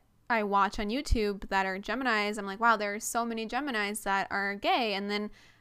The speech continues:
it makes sense in my mind. So I don't know, just a fun little theory. It was also interesting because Shannon and Cami, that one couple I mentioned, they're both Pisces. And Pisces are, like, little fish that like to swim upstream and kinda go against the current, but are also, like,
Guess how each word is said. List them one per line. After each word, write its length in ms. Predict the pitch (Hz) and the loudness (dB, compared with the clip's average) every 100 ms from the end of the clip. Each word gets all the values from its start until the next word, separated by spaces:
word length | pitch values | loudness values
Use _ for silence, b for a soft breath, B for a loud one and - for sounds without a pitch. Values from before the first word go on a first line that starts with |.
| b | b
it 120 | - | -4
makes 200 | 240 285 | -2 0
sense 280 | - 349 359 | 2 2 0
in 80 | 208 | -2
my 120 | 208 | -2
mind. 240 | 247 185 202 | -2 -2 0
So 80 | 214 | 4
I 60 | |
don't 140 | 466 277 | 6 6
know, 140 | 247 | 6
just 220 | 277 381 | 2 -4
a 100 | 466 - | -2 4
fun 160 | 320 | 4
little 200 | 320 330 | 4 0
theory. 480 | 330 - 254 262 269 | 0 -2 0 0 0
It 60 | - | 0
was 140 | 294 | 0
also 300 | - 294 381 | 2 2 2
interesting 680 | 349 262 - 277 - 277 277 | -2 0 0 0 0 -4 -2
because 480 | 262 262 233 226 - b b b | -4 -2 -2 -2 -8 b b b
Shannon 380 | - 233 240 254 | -4 0 2 0
and 140 | 226 | -2
Cami, 560 | 214 - 202 208 254 285 | -6 -4 -2 0 0 2
that 160 | 226 | 2
one 180 | - 214 | 2 -2
couple 320 | 220 214 - | -2 -2 2
I 120 | 254 262 | 2 2
mentioned, 480 | 269 277 311 320 - B B | -2 -2 -2 -2 -6 B B
they're 140 | - 294 | 2 4
both 320 | 330 392 - | 4 2 -2
Pisces. 760 | - 233 254 - - - - - B B | -4 -2 -2 -4 -8 -10 -8 -10 B B
And 240 | 240 240 240 | -4 -2 0
Pisces 400 | 240 254 294 294 | -2 -2 -4 -2
are, 100 | 285 | -2
like, 180 | 285 | -2
little 180 | 262 285 | -4 -6
fish 300 | - 254 277 | -2 -4 -4
that 160 | - 247 | -6 -6
like 160 | 240 | -6
to 80 | 240 | -6
swim 200 | 277 262 | -6 -6
upstream 480 | 302 - - 240 247 | -6 -6 -6 -6 -6
and 80 | 247 | -8
kinda 200 | 240 247 | -8 -6
go 200 | 226 226 | -4 -2
against 280 | 226 247 - | -2 -6 -8
the 60 | |
current, 460 | 254 220 214 214 196 | -8 -4 -2 -4 -4
but 120 | 208 | -4
are 180 | 202 202 | -2 -2
also, 480 | 202 214 233 220 214 | -4 -4 -2 -2 -2
like, 340 | 214 208 - | -4 -6 -8